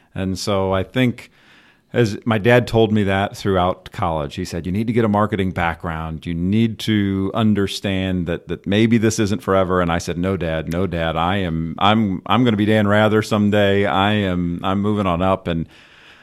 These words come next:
I think after a couple of years, I recognized that it wasn't the fit. And so that transition to State Farm was really smooth because I still get to meet a bunch of people. We're still helping people. People don't recognize the risks they face every day and, and what's at stake with, with,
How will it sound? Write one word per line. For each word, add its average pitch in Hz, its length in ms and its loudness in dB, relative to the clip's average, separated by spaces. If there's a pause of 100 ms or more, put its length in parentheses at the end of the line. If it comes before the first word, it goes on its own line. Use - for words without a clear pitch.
I 110 100 0
think 139 200 2
after 110 300 4
a 95 60 2
couple 95 280 -2
of 92 60 0
years, 92 240 0
I 85 60 -2
recognized 82 680 -4
that 78 80 -8
it 80 140 -8
wasn't 85 260 -8
the - 80 -12
fit. - 300 -8
And 80 100 -10
so 85 540 -6
that 92 220 -2
transition 117 500 2
to 98 80 0
State 101 260 0
Farm 110 300 2
was 92 120 -4
really 95 220 -2
smooth 117 560 -4
because 92 540 -6
I 78 60 -12
still 98 220 -6
get 92 220 -6
to 82 460 -6
meet 85 340 -6
a 90 60 -8
bunch 82 200 -6
of - 80 -16
people. 117 460 -4 (380)
We're 107 160 -2
still 117 320 0
helping 95 360 -2
people. 73 360 -10
People 95 260 -8
don't 90 240 -4
recognize 80 720 -6
the 71 120 -8
risks 82 360 -8
they 69 140 -8
face 90 360 -4
every 80 220 -8
day 82 380 -6
and, 76 280 -10
and 80 200 -8
what's 92 240 -4
at 78 180 -6
stake - 500 -6
with, 80 380 -10
with, 76 340 -12